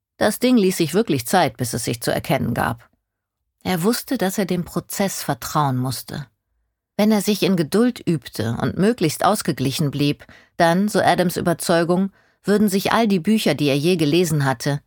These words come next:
alle Kunstwerke, die ihn je bewegt hatten, alle Gespräche, Geschöpfe, Kuriositäten und Konzepte, die ihm im Leben untergekommen waren,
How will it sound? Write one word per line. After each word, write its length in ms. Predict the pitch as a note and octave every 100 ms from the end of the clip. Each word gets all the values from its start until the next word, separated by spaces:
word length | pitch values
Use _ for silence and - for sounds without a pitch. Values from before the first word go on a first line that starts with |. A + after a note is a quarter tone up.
| _
alle 220 | - G#3+ G3
Kunstwerke, 720 | - A#3+ - - D3+ D3 D#3
die 140 | C#3
ihn 100 | E3
je 160 | C#3+ G3
bewegt 480 | E3+ C#3 F#3 F#3+ -
hatten, 320 | C#3+ - C#3 - _ _ -
alle 200 | G3+ G#3+
Gespräche, 760 | D#3 - D#3+ F3+ G3 - D3+
Geschöpfe, 720 | C3 - G3 - - D3 C#3 -
Kuriositäten 960 | G3 E3+ E3 D#3 D#3 - G#3 G#3+ D#3
und 160 | B2+ -
Konzepte, 720 | D#3+ D3 - G3 _ D#3 D3+ - - -
die 80 | F3+
ihm 160 | F3 E3+
im 160 | D3+
Leben 280 | D3+ G3 F#3
untergekommen 720 | G3 A3+ D#3 D#3+ F3+ D#3 D#3
waren, 320 | D3+ D#3+ F3+